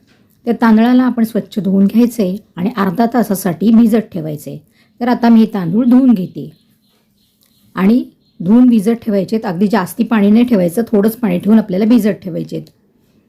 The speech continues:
तर आता हे मी भिजत ठेवलेले आहेत. आपण अर्धा तासाने बघूया. तर ज्या मापाने आपण तांदूळ घेतलेत त्याच मापाने सगळं साहित्य आपल्याला मोजून घ्यायचं आहे.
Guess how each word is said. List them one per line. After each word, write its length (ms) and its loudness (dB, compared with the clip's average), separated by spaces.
तर 80 2
आता 180 0
हे 160 4
मी 200 2
भिजत 380 0
ठेवलेले 340 -6
आहेत. 180 -14
आपण 220 0
अर्धा 320 0
तासाने 300 0
बघूया. 440 -4
तर 60 0
ज्या 260 0
मापाने 420 0
आपण 380 -2
तांदूळ 280 2
घेतलेत 320 0
त्याच 220 -4
मापाने 400 -2
सगळं 300 -2
साहित्य 400 -6
आपल्याला 320 -2
मोजून 340 2
घ्यायचं 340 -6
आहे. 100 -12